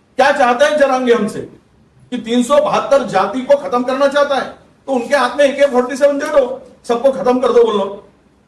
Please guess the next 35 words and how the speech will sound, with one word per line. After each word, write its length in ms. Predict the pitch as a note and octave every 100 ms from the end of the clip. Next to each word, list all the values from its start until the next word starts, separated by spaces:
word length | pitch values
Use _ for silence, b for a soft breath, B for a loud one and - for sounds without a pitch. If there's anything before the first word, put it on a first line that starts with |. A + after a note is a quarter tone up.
| _ -
और 140 | A#3
उड़ाओ 240 | C4+ C#4+
बोलना 180 | C#4 C4+
हमको। 480 | B3 A3+ G#3 G#3 - - _ _ _ _ _ _ -
मैं 100 | D#3
तो 60 |
समुद्र 400 | - A#3 C4 C4
में 120 | C#4 A#3+
जाके 280 | A3 C#4
पूरे 480 | C4+ A#3 C4+ B3 - - -
समाज 240 | G3 B3
को 120 | C4
बोल 120 | C4+ C#4
रहा 140 | C#4+
हूं 60 | C4
कि 80 |
हमको 220 | A#3+ A#3+ A#3+
जाके 240 | A3+ B3
खड्डे 200 | G3 G#3
में 120 | G3+
जाके 200 | G#3 -
डाल 160 | F#3+ F3+
दे। 160 | F3+ - _ _ _ _ _ _
इस 200 | A#3+ -
तरह 180 | F#3 B3
की 100 | C4
दादागिरी 500 | C4 F#3 A#3+ B3 B3
करके 300 | A3+ G3+ G3+ - - - F#3+
अगर 160 | B3
कोई 220 | B3+ A#3+
बोला 440 | A3+ G#3 B3+ A#3 D#3
जीआर 240 | G#3 A3
गला-, 320 | F#3+ G#3+ G#3+
गलत 200 | F#3 G#3+
है 120 | G3